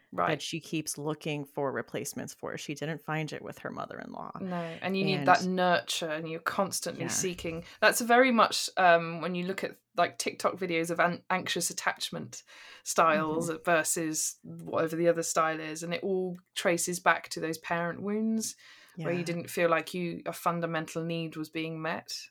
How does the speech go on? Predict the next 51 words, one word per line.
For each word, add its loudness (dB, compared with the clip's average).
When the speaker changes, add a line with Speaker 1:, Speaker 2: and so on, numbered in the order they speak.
Speaker 1:
as -10
a -14
child. -4
Speaker 2:
Yes. -12
Speaker 1:
Yeah, -10
and -12
how -4
it -10
colours -4
everything. -12
Speaker 2:
Oh, -6
it, -8
it, -10
it -8
gets 0
so -2
much -4
into -6
that. -8
Like, -10
the, -4
the -4
first 2
mother 2
thing -2
that -4
she -8
had -6
was -6
this, -6
like, -8
dingy -4
couch -6
that -8
she -10
grew -8
up -6
with, -8
and -6
she -8
would -6
just -10
lay -4
on -4
it -6
and -6
touch, -8
like, -10
the -8
same -6
part, -8